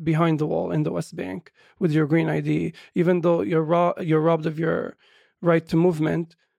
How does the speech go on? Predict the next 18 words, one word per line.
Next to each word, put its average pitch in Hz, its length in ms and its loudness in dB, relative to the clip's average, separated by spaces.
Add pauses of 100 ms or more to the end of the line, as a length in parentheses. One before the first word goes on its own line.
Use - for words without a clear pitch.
(200)
you 180 80 2
still 214 200 0
even 190 200 2
can't 175 260 0
move 185 220 2
from 165 180 0
town 175 240 2
to 170 100 -4
town 175 280 0
within 196 300 2
the 165 100 2
West - 240 -4
Bank 170 320 -6 (200)
without 165 280 2
encountering 160 500 -2
settler 170 380 0
violence 151 600 0
or 151 380 0